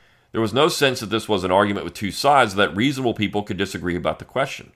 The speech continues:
Counter-arguments were hardly presented, and when they were, they were not to be taken seriously. Because of this strange phenomenon, secession has gone mostly unexamined since the heyday of lost cause writing,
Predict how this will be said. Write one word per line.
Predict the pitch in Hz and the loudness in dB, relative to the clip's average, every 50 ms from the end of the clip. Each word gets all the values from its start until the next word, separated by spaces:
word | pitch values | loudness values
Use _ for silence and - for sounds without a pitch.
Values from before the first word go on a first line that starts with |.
| _ _ _ _ _ _ _ _ - | _ _ _ _ _ _ _ _ -2
Counter-arguments | - 117 127 127 120 117 123 123 131 143 147 143 | 0 2 4 6 6 6 6 6 2 -2 -4 -2
were | 110 98 95 | -2 2 4
hardly | 101 107 104 101 | 4 4 2 0
presented, | 101 98 90 78 80 73 - 95 113 | -2 -4 -6 -6 -6 -8 -8 -10 -8
and | - 95 92 | -8 -4 -2
when | 98 101 101 | -2 0 0
they | 98 90 | 0 0
were, | 85 82 80 80 101 123 | 0 0 0 0 0 0
they | 117 101 | 0 -2
were | 90 87 87 | -2 0 -2
not | 92 101 101 | -2 -2 -4
to | - 92 | -4 -8
be | 92 | -8
taken | - 92 80 78 - 87 101 | -6 -6 -6 -6 -6 -10 -12
seriously. | - - 175 196 190 160 95 - - - - - _ _ _ _ _ _ _ _ _ _ _ _ - | -8 -6 -6 -4 -4 -6 -6 -8 -10 -14 -16 -20 _ _ _ _ _ _ _ _ _ _ _ _ -20
Because | - - - 156 175 196 | -12 0 4 4 4 4
of | 202 165 | 2 -4
this | 165 131 | -4 -6
strange | - - 135 131 127 123 - | -4 0 0 2 2 0 0
phenomenon, | 123 107 101 101 101 92 82 69 58 - | 0 2 4 4 4 4 0 -4 -6 -8
secession | 90 110 101 - - 107 110 - - 110 | -8 -8 -8 2 2 2 2 2 0 -4
has | 101 92 85 | -4 -4 -2
gone | 85 90 92 92 92 | 0 -2 -2 0 0
mostly | 92 95 101 101 - 101 98 90 - - | 0 0 0 0 -2 -4 -6 -6 -2 -2
unexamined | 117 139 160 143 113 95 101 95 95 98 98 95 | -4 -4 -2 -6 -4 -2 0 0 0 -2 -4 -8
since | - - 95 90 - | -6 -8 -8 -6 -4
the | 92 87 | -6 -2
heyday | 90 98 98 98 90 87 87 | -2 0 0 0 0 0 0
of | 87 82 | 0 -2
lost | 82 82 87 90 - - | -2 -2 -2 -2 -4 -4
cause | - 80 76 76 76 - | -4 -2 -2 -2 -2 -2
writing, | 87 107 135 139 120 104 101 101 | -2 0 0 0 -2 -6 -8 -10